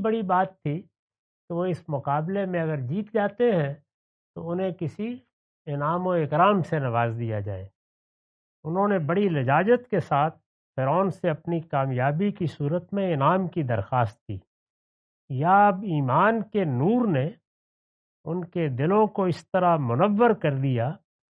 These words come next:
کہ خدا اور آخرت کے سوائے اس دنیا کی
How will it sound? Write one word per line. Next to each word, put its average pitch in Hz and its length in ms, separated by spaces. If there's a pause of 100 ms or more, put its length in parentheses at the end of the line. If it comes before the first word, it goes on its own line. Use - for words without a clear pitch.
(360)
کہ 131 100
خدا 143 380 (100)
اور 220 180
آخرت 175 640
کے 202 140
سوائے 170 400
اس 156 180
دنیا 170 380
کی 196 180